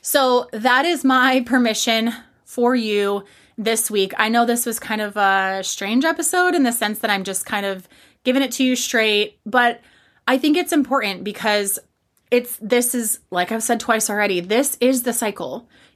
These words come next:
you, that you are stuck in. And if you notice that and you can get out of it and make a conscious effort to end the cycle and just get back to your consistency and stop beating yourself up, that,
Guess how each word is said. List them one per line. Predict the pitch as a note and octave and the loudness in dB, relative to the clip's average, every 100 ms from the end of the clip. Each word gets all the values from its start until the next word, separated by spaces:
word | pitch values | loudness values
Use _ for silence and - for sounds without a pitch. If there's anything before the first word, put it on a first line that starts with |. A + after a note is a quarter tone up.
| G3+ | -10
you, | G3+ | -2
that | G#3 G#3+ | 0 0
you | A3 A3+ | 2 2
are | G3 | 2
stuck | F#3 G3+ F3 | 2 0 -2
in. | - A#2 | -6 -8
And | - A3 | -4 -2
if | G#3 | 0
you | |
notice | A3 A#3+ D4 - | 2 4 4 2
that | A3+ G#3+ | 2 2
and | G#3+ | 0
you | G#3 | -2
can | G#3 G3+ | -2 -2
get | G3+ - | -2 2
out | G#3 G#3+ | 2 0
of | F#3 | -2
it | F3 | -2
and | |
make | G3+ F#3+ | -2 -2
a | G#3 | -4
conscious | - A3 A3+ C#4 B3 | 0 0 0 -2 0
effort | G3+ G3 G3 - | -2 0 -2 -2
to | A3 - | -6 -4
end | G#3 G#3 G#3+ | -2 0 0
the | G#3 | -2
cycle | - E3 - C#4+ E4+ - - - - - | -2 -2 2 2 0 -4 -20 -20 -20 -4
and | A3 G#3+ | -2 0
just | G3+ - | 0 0
get | A#3 | 0
back | A3 A3 A3+ | 2 0 0
to | A#3 | -4
your | |
consistency | G#3 G3+ F#3 F3+ - A3+ A3 B3+ B3 B3 | -2 -4 -4 -4 -2 -2 0 2 2 2
and | F#3+ | -2
stop | F#3 G3 F#3 | -2 -2 0
beating | G3 G3 G#3+ | 0 0 -2
yourself | G3+ - F#3+ - | -4 -2 -2 0
up, | F3+ B3+ F4 - - - _ _ _ _ | 2 2 0 -8 -20 -20 _ _ _ _
that, | G#3 A#3+ D4 | 0 2 2